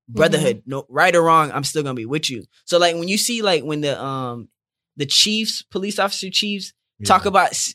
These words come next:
Speaker 2: situation like this, they really can't pick our side. They have to pick the police side 'cause they
Speaker 1: Mm-hmm.
Speaker 2: represent everybody.
Speaker 3: Yeah.
Speaker 2: So if they do something,
Speaker 1: Yo.
Speaker 2: if they do something wrong,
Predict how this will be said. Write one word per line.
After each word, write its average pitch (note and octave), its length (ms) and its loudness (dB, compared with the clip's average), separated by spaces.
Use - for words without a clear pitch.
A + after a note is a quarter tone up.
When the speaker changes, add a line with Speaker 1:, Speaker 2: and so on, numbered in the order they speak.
Speaker 2:
situation F#3 540 -2
like E3+ 180 -2
this, G#3 300 -2
they E3+ 140 6
really G#3+ 240 4
can't G#3+ 340 -2
pick A3 280 0
our D#3 160 2
side. D3 420 0
They C#3+ 100 -2
have F3 200 0
to E3+ 80 -8
pick E3 220 0
the B2 80 -14
police D#3 280 -2
side C3+ 200 -4
'cause C#3 300 -2
they F#3+ 300 2
Speaker 1:
Mm-hmm. F3 100 4
Speaker 2:
represent E3+ 420 -2
everybody. E3 640 0
Speaker 3:
Yeah. F2+ 240 -8
Speaker 2:
So G3+ 260 6
if F3+ 120 0
they G3+ 120 6
do G#3 140 0
something, F3 300 0
Speaker 1:
Yo. D#3 200 -8
Speaker 2:
if D#3 140 -2
they C#4+ 180 4
do C#4 120 2
something F#3+ 260 0
wrong, E3+ 420 4